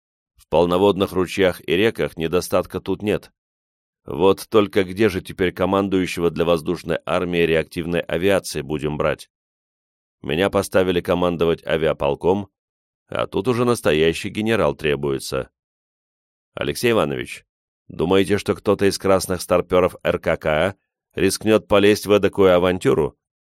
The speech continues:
Весело подмигнул Матвей. Готовьтесь к реактивному взлету по карьерной лестнице. Вместе наверх рванем, хлопнул зама по плечу, пока еще полковник.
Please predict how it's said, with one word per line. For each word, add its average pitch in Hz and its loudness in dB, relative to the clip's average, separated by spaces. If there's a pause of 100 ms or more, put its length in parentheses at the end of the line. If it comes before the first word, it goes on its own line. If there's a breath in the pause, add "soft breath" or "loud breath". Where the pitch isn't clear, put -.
Весело 87 0
подмигнул 87 -2
Матвей. 80 -4 (560)
Готовьтесь 123 0
к - -8
реактивному 107 0
взлету 92 0
по 87 -6
карьерной 92 0
лестнице. 82 -4 (880)
Вместе 87 0
наверх 92 4
рванем, 82 0 (100)
хлопнул 87 2
зама 80 0
по 76 -2
плечу, 92 -2 (180)
пока 87 0
еще 73 0
полковник. 78 -2